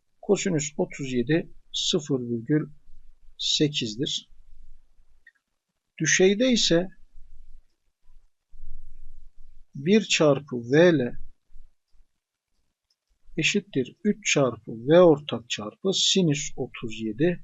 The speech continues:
yani sıfır altı. Evet, bunları taraf tarafa oranlarsak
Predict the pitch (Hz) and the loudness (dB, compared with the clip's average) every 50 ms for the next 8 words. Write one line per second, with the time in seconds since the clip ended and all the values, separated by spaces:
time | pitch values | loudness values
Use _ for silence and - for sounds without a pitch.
0 | - - 156 143 120 113 127 160 180 - - 151 - - 123 107 101 98 95 - | -8 -4 -2 -2 0 0 -2 -4 -2 -4 -4 -4 -6 -6 -8 -8 -8 -12 -16 -20
1 | - - _ _ _ _ - - - - - - - - - - - - - - | -20 -20 _ _ _ _ -20 -20 -18 -16 -16 -16 -16 -14 -14 -14 -14 -14 -16 -20
2 | - _ - - - - - 214 170 120 - - - - - - - - - - | -20 _ -20 -20 -10 0 2 4 4 4 2 -4 -12 -14 -12 -14 -16 -16 -16 -20
3 | - _ - - - 269 269 262 240 214 185 - - 196 202 214 208 - - 185 | -20 _ -12 -4 0 4 6 6 6 6 6 4 4 6 8 8 6 6 2 4
4 | 170 156 147 147 143 135 143 147 143 147 147 160 196 247 233 - - - 117 113 | 4 2 2 0 -2 2 2 4 4 4 4 4 4 4 4 2 0 -2 -4 -6